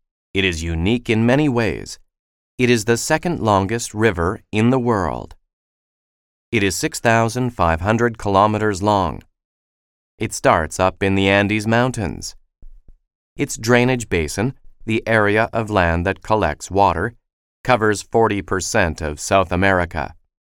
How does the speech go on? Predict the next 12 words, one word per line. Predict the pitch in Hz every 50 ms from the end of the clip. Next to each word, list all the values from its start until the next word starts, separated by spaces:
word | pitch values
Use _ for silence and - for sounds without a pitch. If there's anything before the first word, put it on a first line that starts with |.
| _ _ _ _ _ _ _ _ _ _ _ _ _ _ _ _ _ _ _ _ -
The | 117 117 113
Amazon | 113 104 98 92 85 92 90 85 82 78
River | 85 98 107 98 107 110 107
has | 95 95 85 80 87
many | 95 98 98 95 90 87
small | - - - 123 135 135 117 90 78
rivers | 78 80 76 - 85 104 131 - - _ _ _ _ -
that | - 123 127 -
supply | - 131 - - - 131 117 98
it | 85 82 95 - -
with | 104 110 110 -
water. | 110 113 110 95 87 76 69 62 - -